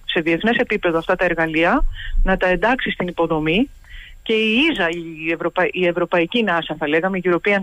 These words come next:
Space Agency, ε, είμαστε, τα έχουμε και κάθε λεπτό αυτή τη στιγμή που μιλάμε, δίνουμε μετρήσεις, δίνουμε αυτά τα προϊόντα, ε, και μας έχει εντάξει σε μια τέτοια υποδομή ευρωπαϊκή από αυτή τη μεριά.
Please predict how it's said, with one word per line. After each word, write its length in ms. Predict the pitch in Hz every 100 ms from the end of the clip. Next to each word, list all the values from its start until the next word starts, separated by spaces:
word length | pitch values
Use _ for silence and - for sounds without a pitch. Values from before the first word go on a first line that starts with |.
| -
Space 280 | 185 180 190
Agency, 460 | 180 175 185 294 311 - - - - -
ε, 420 | 190 190 185 180 -
είμαστε, 460 | 240 240 269 - 262 226 202 175 - _
τα 100 | -
έχουμε 460 | 190 247 294 294 311 - - _
και 120 | -
κάθε 300 | 202 285 320
λεπτό 260 | 240 202 240
αυτή 200 | 220 247
τη 60 | -
στιγμή 260 | 226 254
που 140 | 254 202
μιλάμε, 540 | 180 175 190 254 359 _ _ _
δίνουμε 640 | 196 262 277 247 240 214 202
μετρήσεις, 540 | 196 196 208 202 214
δίνουμε 680 | 233 240 226 208 190 180 175
αυτά 160 | 175 202
τα 120 | 196
προϊόντα, 600 | 180 175 175 180 180 311 - - _ _ _ -
ε, 680 | 196 190 190 185 185 185 185 - -
και 300 | - 226 208 -
μας 140 | 208
έχει 180 | 285 262
εντάξει 320 | 226 285 294
σε 120 | -
μια 220 | 254 277
τέτοια 280 | 262 277 269
υποδομή 400 | 247 226 202 277
ευρωπαϊκή 640 | 320 294 247 240 208 180 -
από 180 | - 170
αυτή 140 | -
τη 80 | 170
μεριά. 340 | 160 156 151